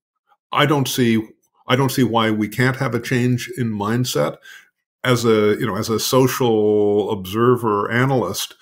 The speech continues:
I can tell you that our tools are poor enough that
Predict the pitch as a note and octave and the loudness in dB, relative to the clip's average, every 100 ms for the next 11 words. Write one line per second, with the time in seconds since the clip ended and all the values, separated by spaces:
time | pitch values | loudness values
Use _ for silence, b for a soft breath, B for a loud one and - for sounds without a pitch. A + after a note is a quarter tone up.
0 | B B - A#2 A2 A#2 G#2 B2+ A#2 A#2 | B B -10 -6 -4 -4 0 2 2 0
1 | A2+ G2+ G#2 - C#3 B2+ A#2 A2+ A#2 G#2+ | 0 0 0 -2 0 2 2 -2 -2 -2
2 | G#2 G#2 - _ _ - D3 D3 A#2 A2 | 0 -2 -6 _ _ -4 0 2 2 0
3 | G#2 - - A2+ G#2+ | -2 -6 -2 -2 -2